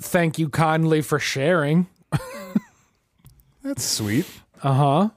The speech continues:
Speaker 2: People don't thank each other for uploading YouTube videos very often. That's very nice.
Speaker 1: No, they definitely don't.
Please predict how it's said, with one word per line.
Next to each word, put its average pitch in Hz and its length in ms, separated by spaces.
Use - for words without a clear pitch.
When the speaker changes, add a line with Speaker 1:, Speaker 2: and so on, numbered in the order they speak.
Speaker 2:
People 233 180
don't 185 220
thank 165 240
each 156 140
other 131 160
for 139 120
uploading 127 360
YouTube 139 260
videos 104 300
very 104 160
often. 98 240
That's 139 160
very 175 160
nice. 175 240
Speaker 1:
No, 170 440
they 151 160
definitely 151 520
don't. 113 320